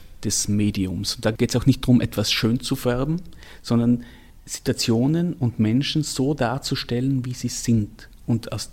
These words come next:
dieser Darstellung ergibt sich meist eine unglaubliche Kraft. Und das ist die Aufgabe des Mediums. Und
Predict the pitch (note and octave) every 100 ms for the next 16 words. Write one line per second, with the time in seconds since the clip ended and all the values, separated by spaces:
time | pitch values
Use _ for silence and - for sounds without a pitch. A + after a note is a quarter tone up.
0 | - C#3+ D3 C#3 A2 A#2+ - A#2+ A#2 A2+
1 | A#2 - - A2 - G#2+ G#2+ - - -
2 | - G#2 G2+ G2+ G#2 - - - - -
3 | A#2+ A#2 A2 F#2+ G#2 - G#2+ A2+ - -
4 | F#2+ F#2+ - - G#2 - - - - G#2+
5 | A#2+ - - B2+ - - - - - G2+
6 | - - G2 G#2 - A2 A#2 G2+ G2 -
7 | - - - - B2 B2